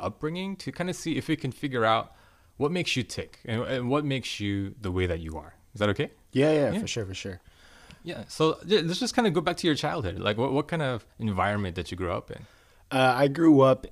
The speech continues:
Speaker 2: in Los Angeles, California. I was actually born in L A, and I lived there till about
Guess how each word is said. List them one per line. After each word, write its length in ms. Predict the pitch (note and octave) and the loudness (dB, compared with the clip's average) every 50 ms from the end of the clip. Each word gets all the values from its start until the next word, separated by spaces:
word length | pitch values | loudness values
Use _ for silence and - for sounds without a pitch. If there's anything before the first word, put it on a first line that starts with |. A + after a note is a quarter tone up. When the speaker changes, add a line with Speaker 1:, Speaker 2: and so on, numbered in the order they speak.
| - | -4
Speaker 2:
in 640 | - B2 B2 A#2+ A#2+ A#2 A#2 A#2 A2+ A2+ A2 A2 G#2+ - - - | 0 2 2 2 2 2 2 2 2 2 0 0 -2 -4 -8 -4
Los 280 | A2+ A2 A2 A2 - - | -2 0 0 0 0 0
Angeles, 420 | A2 A2 A2 G#2 G#2+ A2 A2 - | 0 -2 -2 -2 -2 -2 -4 -4
California. 680 | - - G#2 G2+ G2 - - G2+ G2 G2+ G#2+ A2+ A#2+ A#2+ | -4 -4 -4 -4 -4 -6 -6 -6 -4 -4 -4 -6 -6 -8
I 40 | - | -8
was 100 | G2+ G2 | -6 -4
actually 240 | G2+ G2+ F#2+ - G#2 | -4 -4 -4 -4 -6
born 540 | F#2+ F2+ G2 G2 G2 G2 G2 F#2+ F#2 F#2 F#2+ - _ _ - | -6 -6 -6 -6 -4 -4 -6 -6 -6 -8 -10 -12 _ _ -10
in 140 | - G2 F#2+ | -8 -8 -6
L 220 | F2+ F#2 F#2 F#2 | -6 -6 -6 -4
A, 240 | F#2 F#2 F#2+ F#2+ F#2 | -4 -4 -4 -4 -6
and 280 | - E2 F#2 F2+ F2 | -6 -8 -8 -10 -10
I 60 | F2 F2 | -10 -8
lived 260 | F#2 G#2+ A#2 A#2+ A2+ | -4 -4 -4 -2 0
there 160 | A#2+ A2+ A2 | 0 0 0
till 280 | G2+ - - - G#2 G2+ | -2 -2 -2 0 0 0
about 760 | G2 F#2+ F#2 G2 G2 F#2+ F#2+ F#2+ F#2 F#2 F2+ F#2 F2+ E2+ - | 0 -2 -4 -4 -4 -4 -4 -4 -4 -6 -6 -8 -8 -10 -14